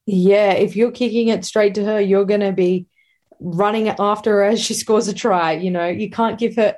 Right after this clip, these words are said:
any space at all. And she's someone that is really clever with her positioning. So she'll be in the right spot. If you're gonna kick it straight at her, she'll get it and take it and run away with it. So,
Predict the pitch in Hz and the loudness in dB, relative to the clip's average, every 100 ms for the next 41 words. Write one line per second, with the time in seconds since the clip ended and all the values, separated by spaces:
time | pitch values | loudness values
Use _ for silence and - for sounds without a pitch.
0 | - - 226 233 240 233 - 190 190 - | -4 -2 2 4 2 0 0 0 0 -4
1 | _ 196 185 - 190 175 175 202 - - | _ -4 -4 -2 0 2 2 -2 -8 -20
2 | _ 202 196 196 - 247 240 240 220 214 | _ -2 0 0 -2 -2 -2 0 0 0
3 | 202 190 175 - _ _ - 202 185 240 | 0 0 -2 -4 _ _ -4 0 2 4
4 | 233 - 220 196 208 208 196 202 202 175 | 2 0 0 0 2 0 0 -2 -2 0
5 | 180 180 202 220 247 220 185 180 226 226 | 0 0 -2 -2 -2 0 0 2 0 2
6 | 247 226 196 196 185 - - 180 - - | 2 2 2 2 -2 -6 -2 0 0 0
7 | 180 185 190 190 180 180 185 180 - - | -2 0 0 0 -2 -4 -6 -6 -4 0
8 | 185 180 180 185 190 185 - 202 175 170 | 0 2 2 0 -2 -4 0 0 2 0
9 | 165 - 147 160 185 165 175 - _ _ | 0 -4 -8 -4 -2 0 -2 -4 _ _
10 | - - _ - 175 175 175 170 160 151 | -20 -20 _ -4 -2 0 0 2 2 2
11 | 135 131 147 - - 180 165 | 0 -2 -4 -4 0 0 0